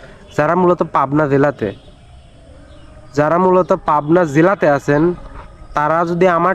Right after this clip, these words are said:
টাচে থাকেন বা আমার কাছ থেকে যে কোনো ধরনের হেল্প নিতে চান, যদি আপনারা পুরাতন বাইক কিনতে যেতে চান বা কিনতে চান পাবনার মধ্যে অন্তত, বা পাবনায় রেজিস্ট্রেশনকৃত গাড়ি আপনারা কিনতে চাচ্ছেন, কাগজপত্রের কি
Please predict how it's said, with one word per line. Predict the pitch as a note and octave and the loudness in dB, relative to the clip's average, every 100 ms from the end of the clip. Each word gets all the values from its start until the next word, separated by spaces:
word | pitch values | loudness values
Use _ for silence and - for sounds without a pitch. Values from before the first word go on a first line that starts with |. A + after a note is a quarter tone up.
| - | -2
টাচে | D#3+ D3+ G3 | -4 -2 -2
থাকেন | - D#3 E3 E3 | -2 -2 2 2
বা | E3 D#3 | 2 0
আমার | D#3+ F3 | 0 -2
কাছ | F3 F3+ | -2 -6
থেকে | - F3 | 0 0
যে | D#3+ | 2
কোনো | D3+ E3+ | 2 2
ধরনের | E3+ E3+ E3 | 2 2 2
হেল্প | D3+ D#3 | 2 2
নিতে | E3+ D3 | 2 2
চান, | D3+ D#3 | 0 0
যদি | D3 D3+ | 2 2
আপনারা | D3 D#3 D#3 | 2 2 2
পুরাতন | E3 D#3+ D#3+ D3 | 0 0 0 0
বাইক | D#3 - | 0 2
কিনতে | F3 D#3 | 2 4
যেতে | D3+ C#3 C3 | 2 2 0
চান | C#3+ D3 - - - - - - | 0 -2 -8 -20 -20 -20 -20 -4
বা | D3 | -4
কিনতে | D3 F#3+ E3+ D#3+ | 2 2 4 2
চান | D#3+ D#3 D#3+ - - | 0 0 -2 -8 -4
পাবনার | F3 E3 F#3+ F3+ | -4 0 0 2
মধ্যে | D3 C3 | 0 0
অন্তত, | C#3 B2+ C3 D#3 E3+ - - - - | -2 -2 -2 -2 -2 -8 -20 -20 -6
বা | D3+ | -4
পাবনায় | D#3 D#3 D3 E3+ E3+ | 0 -2 0 2 2
রেজিস্ট্রেশনকৃত | D#3 D3+ - D3 F3 E3 D#3+ D#3+ | 2 0 -2 0 2 2 2 2
গাড়ি | D3 D3+ E3 | 2 2 2
আপনারা | D3 D#3 D3+ | 2 2 0
কিনতে | D#3 C#3+ C#3 | 2 0 2
চাচ্ছেন, | C#3 - D3 | -2 -2 -2
কাগজপত্রের | D#3 D3 C#3+ C#3+ C#3 C3 | -2 -2 -2 -2 -4 -2
কি | C#3+ | 0